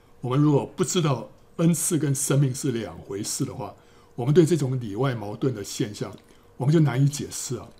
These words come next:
也无法释怀啊，甚至于可能被绊倒。不知道说，“哇，这样子，那在基督教信仰当中还有什么是可信的呢？”我最相信的这个属灵的这个，这个伟人啊，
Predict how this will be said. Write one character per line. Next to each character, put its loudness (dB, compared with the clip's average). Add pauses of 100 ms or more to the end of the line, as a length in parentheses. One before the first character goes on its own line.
(380)
也 0
无 0
法 -2
释 -2
怀 -10
啊， -16 (260)
甚 2
至 4
于 4
可 -2
能 -6
被 -2
绊 -4
倒。 -14 (580)
不 0
知 2
道 6
说 0 (340)
，“哇， -6 (240)
这 0
样 2
子， -8 (360)
那 -2
在 4
基 0
督 0
教 2
信 0
仰 -2
当 -2
中 0 (280)
还 -2
有 6
什 -2
么 -4
是 -4
可 -6
信 -2
的 -2
呢？” -10 (680)
我 -2
最 8
相 4
信 2
的 -2 (240)
这 0
个 2 (140)
属 -4
灵 -4
的 0
这 -2
个， 0 (260)
这 -2
个 4
伟 -2
人 -4
啊， -6